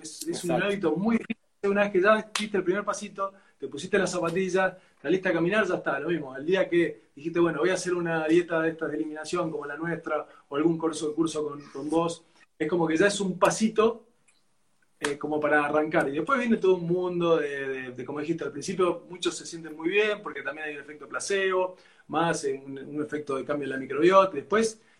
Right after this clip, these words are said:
Speaker 1: viene todo este cambio de, del día a día que es más, tan difícil de mantener.
Speaker 2: Pero es, ta-, ¿sabés qué? También es, eh, yo creo que podemos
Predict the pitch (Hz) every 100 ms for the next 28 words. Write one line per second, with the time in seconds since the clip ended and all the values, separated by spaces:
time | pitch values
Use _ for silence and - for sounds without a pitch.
0 | _ 160 165 160 175 170 156 165 175 170
1 | 143 131 135 135 151 165 156 180 151 151
2 | 147 147 - - 156 143 165 139 131 127
3 | 147 151 113 - - _ - - _ _
4 | _ _ _ 165 202 220 - 170 170 175
5 | 196 226 175 170 180 180 175 - - 139
6 | 127 113 107 101 98 95 _ _ - -
7 | _ _ - 151 175 165 147 160 170 175
8 | 165 -